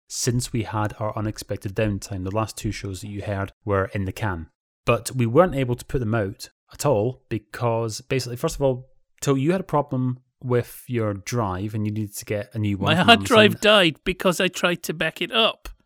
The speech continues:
Speaker 2: It started slowing down, started acting funny. I thought, "Okay, it's time for another backup." And it went brrrr because I tried to back it up.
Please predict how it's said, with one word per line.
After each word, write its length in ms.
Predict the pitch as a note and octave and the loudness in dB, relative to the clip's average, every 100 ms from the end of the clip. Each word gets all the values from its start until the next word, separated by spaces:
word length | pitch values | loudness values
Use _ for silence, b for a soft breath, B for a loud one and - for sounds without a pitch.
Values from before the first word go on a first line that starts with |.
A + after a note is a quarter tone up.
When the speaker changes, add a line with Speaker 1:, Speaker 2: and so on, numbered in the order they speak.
| _ _ | _ _
Speaker 2:
It 140 | - D3 | -4 -4
started 400 | - G#3+ A#3 - | 4 4 4 -2
slowing 500 | - G#3+ G#3 F#3 E3 | -2 0 2 2 2
down, 340 | D#3 C#3+ E3 | 2 2 0
started 440 | - G3 F#3+ G3+ F3 | -2 0 2 2 -2
acting 320 | - E3 D3+ | -2 -4 -4
funny. 360 | D3+ D3 D3+ | -2 -4 -2
I 40 | C#3+ | -2
thought, 280 | - C3 B2 | -2 -4 -4
"Okay, 300 | B2+ C3+ D#3+ | -6 -4 -4
it's 140 | - | -4
time 240 | C#3+ B2+ | -4 -4
for 100 | - | -4
another 240 | C#3 B2 B2 | -4 -2 0
backup." 420 | C3 C3 - - | 0 0 -4 -6
And 100 | C#3+ | -6
it 40 | |
went 100 | D#3 - _ _ | -8 -10 _ _
brrrr 960 | D#4+ D4 A3 F3 D3+ C3+ B2 A2 F#2+ _ _ _ _ _ _ | 6 8 6 6 2 0 -4 -12 -18 _ _ _ _ _ _
because 300 | - - C#3+ | -8 -4 -2
I 60 | C#3+ | -2
tried 320 | - D#3 C#3 | 0 -2 -2
to 80 | C3+ | -4
back 260 | C3+ A#2+ | -4 -6
it 140 | A2 - | -8 -6
up. 300 | A#2 - | -6 -10